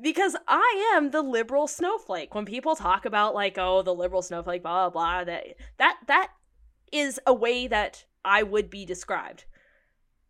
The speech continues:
I am not a snowflake. <laughs> I don't know what the point of that, I don't know, I don't get it, the whole calling somebody a snowflake. That's a dumb thing to call someone. Um, but I guess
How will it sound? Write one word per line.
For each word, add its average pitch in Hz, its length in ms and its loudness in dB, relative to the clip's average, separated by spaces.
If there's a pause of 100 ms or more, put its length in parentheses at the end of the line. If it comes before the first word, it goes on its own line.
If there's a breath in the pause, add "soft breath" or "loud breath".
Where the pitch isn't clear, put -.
I 349 200 0
am 214 200 2
not 202 220 6
a - 20 -8
snowflake. 175 580 -6
<laughs> - 1700 -10
I 285 180 10
don't 294 200 10
know 233 460 8
what 269 200 6
the 202 120 2
point 262 340 4
of 214 180 2
that, 196 260 4
I 220 80 0
don't 226 120 0
know, 196 320 0
I 202 100 6
don't 208 240 -2
get 202 200 2
it, 269 260 4
the 175 300 -6
whole 196 280 -2
calling 190 360 -2
somebody 185 320 -4
a 170 40 -8
snowflake. 202 520 -6
That's 185 160 -6
a 160 80 -8 (280)
dumb 190 400 0 (100)
thing 185 200 -6
to 170 100 -8
call 170 280 -2
someone. 226 540 -6 (440 loud breath)
Um, 180 720 4
but 190 120 0
I 190 80 0
guess 220 300 -2